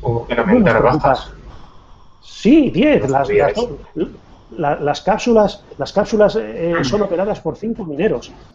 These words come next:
Speaker 2: Eh, eh, dos de ellas volaron. Eh, eh, mm, las fuerzas de Jamcorp peinaron la zona, pero no encontraron nada, aparte de estos cuatro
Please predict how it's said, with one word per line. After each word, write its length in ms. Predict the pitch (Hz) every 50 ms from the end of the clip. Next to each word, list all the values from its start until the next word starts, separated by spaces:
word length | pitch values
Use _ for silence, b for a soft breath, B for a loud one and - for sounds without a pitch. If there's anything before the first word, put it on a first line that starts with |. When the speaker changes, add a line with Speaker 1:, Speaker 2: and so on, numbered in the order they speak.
| _
Speaker 2:
Eh, 440 | 147 151 170 - 143 151 151 151 156
eh, 40 | 143
dos 160 | 135 185 214 185
de 80 | 208
ellas 200 | 226 226 220 165
volaron. 400 | 160 151 170 180 156 123 117 120 - - - - - - -
Eh, 1040 | 143 147 147 147 143 143 156 175 170 165 160 160 156 156 170 190 190 180 175 175 170
eh, 160 | 170 - 165
mm, 920 | 160 165 165 165 165 160 151 151 147 - - - - - - - - - 226
las 260 | 156 147 143 - -
fuerzas 320 | - 196 202 - 226 196
de 100 | 185 208
Jamcorp 540 | 202 214 208 202 - 220 220 214 208 - -
peinaron 380 | - 170 156 160 185 196 202 185
la 80 | 160
zona, 240 | - - 196 196 190
pero 160 | 190 151 143
no 80 | 151 185
encontraron 520 | 196 190 180 160 - 156 175 175 147 135
nada, 340 | 143 185 196 151 135 - 156
aparte 340 | 131 - 160 170 175 - 175
de 160 | 143 135 131
estos 320 | 131 - - - 143 - -
cuatro 420 | - 160 170 180 175 160 139